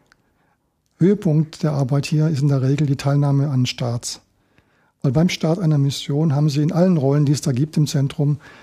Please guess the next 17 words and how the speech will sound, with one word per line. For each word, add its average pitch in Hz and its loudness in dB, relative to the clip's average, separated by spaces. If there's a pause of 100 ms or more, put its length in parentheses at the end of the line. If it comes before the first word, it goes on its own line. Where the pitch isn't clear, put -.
(260)
eine, 135 -4 (100)
eine 147 2
sehr 160 2
starke 147 -2 (380)
emotionale 147 2
Bindung 147 2
zum 156 2
Erfolg 151 0
oder 135 2
Misserfolg 135 0
dieser 131 0
Mission. 120 -2 (500)
Und 151 4
in 151 4
der 143 2
Regel, 170 2 (560)
äh, 151 0